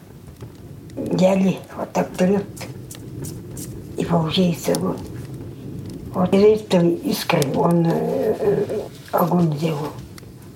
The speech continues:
который принесла его дочь. Не огонь сам, а туда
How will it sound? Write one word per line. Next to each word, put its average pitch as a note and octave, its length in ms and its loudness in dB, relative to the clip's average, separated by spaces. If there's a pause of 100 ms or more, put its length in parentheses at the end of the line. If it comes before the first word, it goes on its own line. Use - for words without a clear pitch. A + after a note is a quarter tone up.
(720)
который E3 380 0
принесла D#3+ 500 2
его D3+ 240 -2
дочь. D3 520 -6 (2500)
Не G3 120 4
огонь G3+ 320 4
сам, - 300 0
а G2 240 0
туда F3 460 2